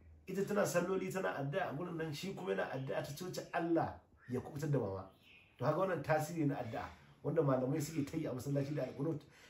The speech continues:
Allah ya kubutar da ita, Allah ya kare ta, Allah ya kare mutuncinta, Allah ya bayyana cikin aminci. Wallahi wannan addu'a ta yi tasiri. Muna godiya, muna godiya,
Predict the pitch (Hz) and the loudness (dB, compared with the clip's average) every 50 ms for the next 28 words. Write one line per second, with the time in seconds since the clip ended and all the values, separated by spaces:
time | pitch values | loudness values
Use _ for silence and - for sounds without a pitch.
0 | - - - - - 175 180 180 165 151 151 147 - - - - - - 117 123 | -20 -20 -2 0 2 2 4 2 2 2 0 -2 -4 -10 -16 -20 -14 -6 -4 -2
1 | - - - 170 147 151 165 156 143 - - - - 104 - - 165 185 180 160 | -2 -2 -4 -6 -4 -4 -2 -2 -2 -4 -4 -6 -6 -6 -4 -2 -2 0 2 2
2 | 143 - - - - - - - 131 127 110 - - 151 151 151 143 - - 104 | 2 2 0 -2 -10 -18 -14 -6 -4 -4 -2 2 4 6 6 6 6 2 0 -4
3 | 107 - - 180 170 - 135 - - 160 160 147 139 127 131 139 131 - 113 104 | -6 -4 -2 0 0 0 0 2 2 2 4 4 2 0 0 0 -2 -2 -4 -6
4 | 87 - - - - - - - - - - - _ - 156 165 165 - - 127 | -8 -8 -10 -12 -16 -20 -20 -20 -20 -20 -20 -16 _ -2 0 4 4 4 4 4
5 | 160 175 165 151 139 131 - - 147 147 143 143 147 139 123 110 - - - - | 2 2 4 2 2 0 0 -4 -4 -2 0 0 0 0 -2 -6 -12 -14 -18 -20
6 | - - - - 110 113 117 135 147 147 147 139 135 139 139 139 - - - - | -20 -20 -16 -10 -6 0 2 4 4 6 8 8 8 8 6 4 -2 -8 -14 -8
7 | - 131 139 139 127 113 117 117 113 - - 127 117 110 127 110 - - 107 101 | -4 -2 0 0 -2 -2 -2 -2 -2 -2 -2 -2 -2 -2 -2 -4 -4 -6 -8 -10
8 | - - - _ _ _ _ _ _ _ - 131 139 131 120 104 107 107 101 123 | -12 -16 -20 _ _ _ _ _ _ _ 2 4 6 6 4 4 0 -2 2 2
9 | 131 127 123 - - - - - - - - - - - - - 131 135 139 127 | 2 2 2 -2 -8 -14 -20 -20 -20 -20 -20 -20 -20 -20 -8 -2 0 2 2 2
10 | 107 104 107 98 104 135 139 127 - | 0 -2 -6 -2 0 2 2 2 0